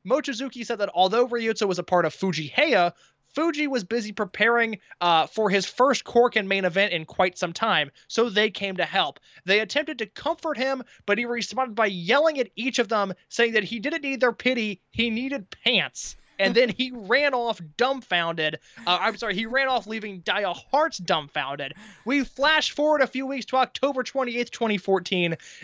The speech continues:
This is why the Big R Shimizu and Shingo,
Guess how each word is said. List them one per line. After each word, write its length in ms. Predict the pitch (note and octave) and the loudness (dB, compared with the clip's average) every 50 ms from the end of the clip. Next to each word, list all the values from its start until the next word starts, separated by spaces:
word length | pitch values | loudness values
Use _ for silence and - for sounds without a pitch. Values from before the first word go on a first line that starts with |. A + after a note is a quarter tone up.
| - | -8
This 280 | - D#3+ - D4+ D#4 - D4 | 0 4 6 6 6 6 4
is 100 | C4 A3+ | 2 2
why 560 | G#3 F#3 G3 G3 G3 G3 F#3+ F3 D#3+ D#3 D3+ - _ _ _ _ - | 0 0 2 2 4 4 4 4 4 2 0 -4 _ _ _ _ -4
the 80 | F#3 | -2
Big 240 | F#3 F#3 C4+ C#4 A#3 | 2 4 4 4 6
R 100 | B3 A#3 | 4 4
Shimizu 720 | G#3 - - A#3+ A#3 A3+ F3+ F#3 G3 F#3 F3+ F3 E3 D3 - - - E3+ D#3 C#3+ - | 4 2 0 0 -2 -2 -2 -2 -2 0 0 -2 -4 -6 -10 -10 -8 -8 -8 -4 0
and 180 | F#3 G3 F#3+ F#3 | 0 0 2 0
Shingo, 480 | - - - - B3 B3+ B3 G#3+ F3+ | -2 -4 0 0 0 0 -2 -4 -6